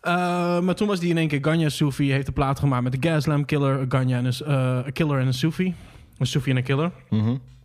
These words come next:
Speaker 1: En in de oor stond altijd een hele mooie titel bij een interview, namelijk, eh, een yoga-leraar en iemand met agressieproblemen.
Speaker 2: <laughs>
Speaker 1: En, en dat was Ganya Sufi. Die man, die, die was daadwerkelijk een yoga-leraar.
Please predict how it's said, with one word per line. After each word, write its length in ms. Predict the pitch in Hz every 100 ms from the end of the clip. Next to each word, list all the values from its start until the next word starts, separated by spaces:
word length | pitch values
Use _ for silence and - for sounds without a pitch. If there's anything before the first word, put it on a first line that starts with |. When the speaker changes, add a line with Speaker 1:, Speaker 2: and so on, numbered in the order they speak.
| _ _ -
Speaker 1:
En 1000 | 143 143 135 135 135 135 131 135 131 127 - - - -
in 140 | 151
de 100 | 139
oor 320 | 143 147 156 151
stond 380 | - 135 127 123
altijd 240 | 127 123
een 60 | 123
hele 160 | 135
mooie 280 | 127 117 117
titel 420 | - 156 135 131
bij 120 | 123
een 60 | 117
interview, 600 | 120 123 - - 117 120
namelijk, 500 | 120 110 110 113 110
eh, 200 | 110 110 127
een 180 | 127 120
yoga-leraar 1040 | 139 160 110 139 127 135 131 120 117 120
en 300 | 127 123 127
iemand 280 | 131 123 120
met 160 | 117
agressieproblemen. 840 | 120 - 113 113 113 98 95 101 - - _ _ _ _ _ _
Speaker 2:
<laughs> 100 | 120 104 - - - _ -
Speaker 1:
En, 240 | 147 143
en 140 | 165
dat 200 | 143 160
was 240 | 143 135 123
Ganya 260 | - 113 107
Sufi. 360 | - 110 - 101 139
Die 120 | 120
man, 320 | 135 143 143
die, 160 | 135 127
die 180 | 127
was 200 | 123 120
daadwerkelijk 480 | 120 117 127 123 -
een 60 | 131
yoga-leraar. 960 | 170 202 196 175 156 151 151 139 139